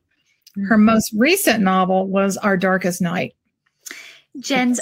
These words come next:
Speaker 3: upcoming novel for twenty twenty-three is more timely than she could have known.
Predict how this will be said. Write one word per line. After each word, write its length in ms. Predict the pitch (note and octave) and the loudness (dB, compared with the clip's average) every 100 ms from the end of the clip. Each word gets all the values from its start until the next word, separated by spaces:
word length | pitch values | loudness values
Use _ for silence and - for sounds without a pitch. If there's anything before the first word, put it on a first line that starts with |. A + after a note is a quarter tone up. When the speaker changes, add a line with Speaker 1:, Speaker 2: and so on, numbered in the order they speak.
| - | -6
Speaker 3:
upcoming 520 | G#4+ - A#4 G4+ A#3+ | -8 -4 -4 0 0
novel 380 | F#3+ E3 E3+ G3+ | 0 -2 -2 -4
for 120 | G#3 | -4
twenty 320 | G#3 - G#3+ G#3+ | -6 -2 -2 -2
twenty-three 840 | - G#3 G3+ D4 E4+ G3 F3+ - | -4 -4 -6 -6 -4 -4 -4 -8
is 160 | A3 G3 | -12 -4
more 200 | G#3 G#3 | -2 -2
timely 840 | G3+ - - A3 A#3 C#4+ F4 F4 | -6 -14 -6 -4 -2 -4 -4 -6
than 160 | C4 A#3 | -4 -4
she 160 | - G3+ | -6 -10
could 200 | - G3 | -6 -6
have 180 | G3 | -6
known. 420 | F3 D#3+ D3+ D#3 | -6 -6 -6 -12